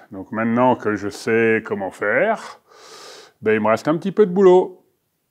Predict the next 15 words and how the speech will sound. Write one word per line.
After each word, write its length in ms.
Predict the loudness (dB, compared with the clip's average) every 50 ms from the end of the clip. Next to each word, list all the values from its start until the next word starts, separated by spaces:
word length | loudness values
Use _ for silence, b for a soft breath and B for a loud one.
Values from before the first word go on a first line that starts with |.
| _ _ _ _ _ _ _ _ _ _ _ _ _ _ _ _ _ _ _ _ _ _ _ _ _ _ _ _ _ _ _ _ _ _ _ _ _ _ _ _
Le 260 | -4 -2 0 2 2
but, 520 | 4 4 4 4 4 2 0 -6 -18 -20 _ _ _ _ _ _ _ _ _ _ _ _ _ _ _ _ _ _ _ _
pourquoi 320 | -4 -4 -2 0 2 4 4
on 80 | 4
n'a 120 | 4 2 2
pas 160 | 2 0 0
fait 160 | 2 2 0
le 100 | 0 0
plancher ? 460 | 0 0 0 0 0 2 4 4 4
Parce 200 | 4 2 0 0
que 120 | -2 0 2
le 160 | 2 2 2
but, 260 | 2 2 0 0 -2
c'est 200 | -6 -8 -8 -8
que 80 | -8